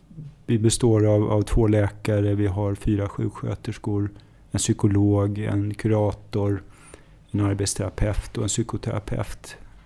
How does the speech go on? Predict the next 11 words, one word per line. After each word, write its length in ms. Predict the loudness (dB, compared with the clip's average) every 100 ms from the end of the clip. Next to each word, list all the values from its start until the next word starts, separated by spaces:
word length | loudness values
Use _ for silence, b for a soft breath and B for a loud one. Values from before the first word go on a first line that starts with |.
| -8
Vi 100 | -2
har 120 | 2 2
en 80 |
sköterskemottagning 1300 | 0 0 -2 -4 -6 -4 -2 -2 0 0 0 0 0 -2 B B B B B B B B B -8
där 300 | -2 2 2
våra 260 | 2 0
patienter 600 | -2 -4 -4 -4 -6 -6
går 400 | -6 -4 -4 -4
och 540 | -4 -4 -4 -4 -6 -2
lämnar 220 | -2 2
prover, 640 | 4 6 4 2 0 0